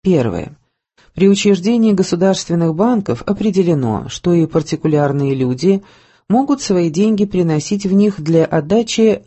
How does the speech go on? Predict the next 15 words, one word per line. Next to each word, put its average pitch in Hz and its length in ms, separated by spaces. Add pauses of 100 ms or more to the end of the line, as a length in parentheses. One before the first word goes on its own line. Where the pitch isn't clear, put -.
в 151 180
рост, 180 460
и 180 140
потому 156 420
от 135 140
многих, 147 440
в - 60
том 151 160
числе 156 400
от 143 80
воспитательного 139 840
дома, 247 500
несколько 170 600
и 170 60
получено. - 640